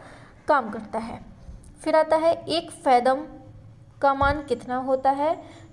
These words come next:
तो छः फीट के बराबर होता है। एक फैदम जो है वो किसके बराबर होता है, छः फीट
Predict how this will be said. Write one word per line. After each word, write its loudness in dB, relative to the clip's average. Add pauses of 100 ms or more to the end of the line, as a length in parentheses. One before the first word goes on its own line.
तो 0
छः 2
फीट -4
के 0
बराबर 2
होता -10
है। -10
एक -2
फैदम 4
जो 0
है 0
वो 0
किसके -6
बराबर 2
होता -2
है, 2
छः 0
फीट -2